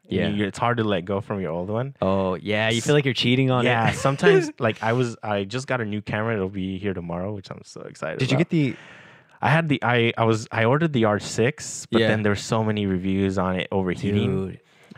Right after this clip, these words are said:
Speaker 1: And
Speaker 2: I
Speaker 1: I,
Speaker 2: know.
Speaker 1: I, it, it died down a little bit. Uh, people weren't saying anything about it.
Speaker 2: Was it a firmware thing?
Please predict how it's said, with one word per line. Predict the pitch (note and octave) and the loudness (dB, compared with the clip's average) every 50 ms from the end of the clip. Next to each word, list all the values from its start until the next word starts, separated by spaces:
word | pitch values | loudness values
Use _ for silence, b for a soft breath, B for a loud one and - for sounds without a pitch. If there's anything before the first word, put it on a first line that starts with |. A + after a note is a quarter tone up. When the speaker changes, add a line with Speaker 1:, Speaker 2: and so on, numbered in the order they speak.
| B _ | B _
Speaker 1:
And | - A#2 A#2 A#2 A2+ A2 G#2+ - | 0 0 2 2 2 0 0 0
Speaker 2:
I | G2+ B2+ | 0 -2
Speaker 1:
I, | B2 | -2
Speaker 2:
know. | G2 G2 - G2 F#2 F2 | -2 -4 -6 -6 -6 -4
Speaker 1:
I, | A#2 B2 | -2 0
it, | B2 C3+ D3 D#3+ B2 - - | 0 2 2 0 0 -2 -4
it | B2 A#2+ A2 | -4 -2 -2
died | C#3+ D#3 A#3 C#4 G#3 D3 | -2 -2 -2 -2 0 2
down | A2 A#2 C#3+ E3+ | 2 2 4 4
a | D#3 C3+ | 4 4
little | A#2 A2 G#2+ | 4 4 4
bit. | A2 G#2+ G2 - - - - | 4 4 2 0 -4 -6 -4
Uh, | A2 G2+ G2 | -2 -2 -2
people | - - A2 B2+ A#2+ | -2 -2 0 2 2
weren't | A#2+ A#2+ G#2 - | 2 2 0 0
saying | - G#2+ G#2 G#2+ A2+ | -2 -2 -2 0 0
anything | A#2+ B2 B2 C3 C3 C#3 | -2 -2 -2 -2 0 0
about | C#3+ D3 D3+ D#3 D#3+ | 2 2 2 2 2
it. | E3+ F3 - | 0 0 0
Speaker 2:
Was | C#3 C3 E3+ | 0 2 4
it | F#3 | 2
a | F3+ | 2
firmware | - - C#3+ D#3 E3+ F3+ G3 G3 F#3+ - | 2 2 2 2 4 4 2 2 0 0
thing? | - G3+ G3+ G3 F3+ | 0 0 0 0 -2